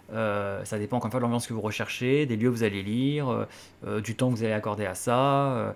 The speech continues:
euh, et, euh, et voilà, la fréquence encore une fois. Quant au, quant au moment, moi, pour lire, moi, j'ai pas de côté week-end de semaine, moi, je lis tous les jours. Quand je suis en fa-, quand je suis en phase de lecture, je précise, hein, quand je suis en phase de lecture, parfois, il y a des phases où je ne lis pas, et là, dans ce cas, voilà, je lis pas du tout. Mais, euh,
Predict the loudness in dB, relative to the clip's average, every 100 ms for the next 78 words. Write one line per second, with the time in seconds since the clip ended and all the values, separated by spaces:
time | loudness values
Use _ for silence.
0 | -10 -20 -14 -8 -6 -4 -6 -8 -10 -4
1 | 0 2 4 2 0 0 0 -2 -4 -6
2 | -4 -4 -4 -4 0 2 2 -2 -8 -4
3 | 2 2 4 0 0 2 2 4 2 2
4 | 2 2 4 4 4 2 2 2 4 6
5 | 6 2 2 2 2 2 2 0 0 0
6 | 0 2 -2 -4 -6 -4 -4 -6 -10 -20
7 | -20 -20 -20 -20 -4 2 4 4 6 4
8 | 2 0 2 4 2 2 -2 -2 -6 -8
9 | -8 -8 -6 -4 -4 -4 -2 -4 -2 -2
10 | -2 -2 -2 -2 -2 4 2 2 -6 -20
11 | -20 -10 -8 -6 -6 -4 0 0 0 -2
12 | -10 -14 -10 -6 -4 -4 -8 -10 -16 -20
13 | -8 2 4 6